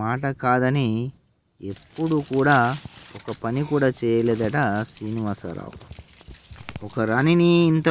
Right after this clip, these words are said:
గొప్పగా వర్ణించడం, ఆ మాటలు వింటుంటేనే ఎంతో అద్భుతంగా అనిపిస్తుంది. ఇక్కడ మనకు కనబడుతున్నది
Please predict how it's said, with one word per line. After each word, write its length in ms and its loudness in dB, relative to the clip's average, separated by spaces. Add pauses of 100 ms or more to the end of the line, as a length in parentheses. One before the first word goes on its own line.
(120)
గొప్పగా 420 2 (140)
వర్ణించడం, 600 2 (760)
ఆ 20 -4 (240)
మాటలు 360 2 (100)
వింటుంటేనే 680 0 (1160)
ఎంతో 200 0 (180)
అద్భుతంగా 600 2 (1300)
అనిపిస్తుంది. 580 -4 (3750)
ఇక్కడ 160 0 (100)
మనకు 220 4 (320)
కనబడుతున్నది 720 4